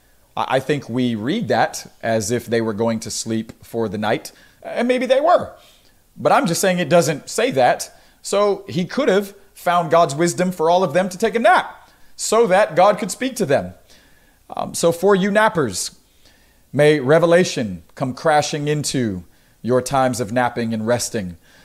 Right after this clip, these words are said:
power napping and refreshing and reviving for things that happen throughout the day.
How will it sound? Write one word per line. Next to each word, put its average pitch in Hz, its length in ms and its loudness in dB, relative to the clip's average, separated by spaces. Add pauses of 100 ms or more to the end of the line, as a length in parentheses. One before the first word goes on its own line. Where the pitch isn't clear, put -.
(200)
power 135 300 2
napping 101 640 -4
and 110 320 -4
refreshing 123 580 -4
and 113 120 -4
reviving 107 640 -2
for - 160 -8
things 113 340 -6
that 110 100 -4
happen 110 300 -6
throughout 104 320 -2
the 104 60 -10
day. 92 280 -4